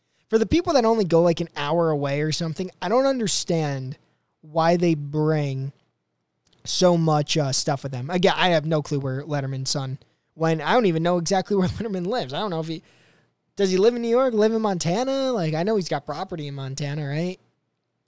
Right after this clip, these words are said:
Um, so yeah, I don't know where he lives, uh, so I can't, you know,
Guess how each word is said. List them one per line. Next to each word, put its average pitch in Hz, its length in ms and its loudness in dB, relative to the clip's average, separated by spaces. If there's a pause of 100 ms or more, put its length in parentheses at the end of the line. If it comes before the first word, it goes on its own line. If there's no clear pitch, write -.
(240)
Um, 160 520 0 (1400)
so - 120 -2
yeah, 202 160 6
I 190 60 -2
don't 254 140 0
know 190 80 2
where 165 160 4
he 175 80 2
lives, 175 260 0
uh, 160 280 2 (280)
so 175 160 0
I 160 100 2
can't, 165 280 -4
you 165 140 -4
know, 165 80 -12